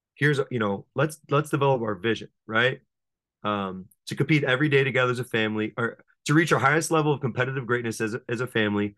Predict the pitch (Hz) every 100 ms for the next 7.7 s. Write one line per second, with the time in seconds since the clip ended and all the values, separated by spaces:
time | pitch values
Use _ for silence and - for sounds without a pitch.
0 | _ - 107 117 117 113 104 104 - _
1 | _ 113 110 110 104 - _ _ _ _
2 | - 104 113 113 _ 110 107 101 120 135
3 | 117 127 110 98 - - - _ _ _
4 | _ _ - 110 156 165 135 127 104 123
5 | 113 117 110 127 175 - - - 104 -
6 | - _ - 117 139 156 147 113 117 113
7 | 120 131 - 175 135 78 -